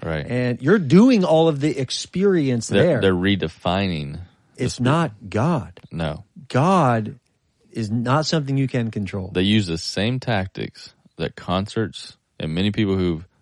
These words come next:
Speaker 1: thought through
Speaker 2: Mm-hmm.
Speaker 1: big events, concerts, create an experience, make people feel something. You can do that through the types of music, types of ex-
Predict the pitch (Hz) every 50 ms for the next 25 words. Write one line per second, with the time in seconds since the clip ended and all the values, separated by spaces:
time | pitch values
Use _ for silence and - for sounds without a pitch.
0 | _ _ _ - 92 95 98 - - - - 90 92 95 95 98 101 104 104 -
1 | _ _ - 101 90 82 92 107 110 - - - 98 98 98 101 92 90 101 95
2 | 87 73 - - - - - - - - 107 98 98 98 95 - - 76 69 -
3 | - - - - - 123 123 127 123 120 117 113 101 - - - 117 120 120 117
4 | 110 98 87 80 - - 107 101 95 117 110 104 101 98 - 113 117 117 113 -
5 | 90 80 78 76 85 113 156 156 - 156 117 101 98 107 127 151 165 143 92 64
6 | - - - 98 98 92 87 82 - - 98 101 101 - 87 82 85 95 113 117
7 | 127 120 - - - 101 92 - - - - -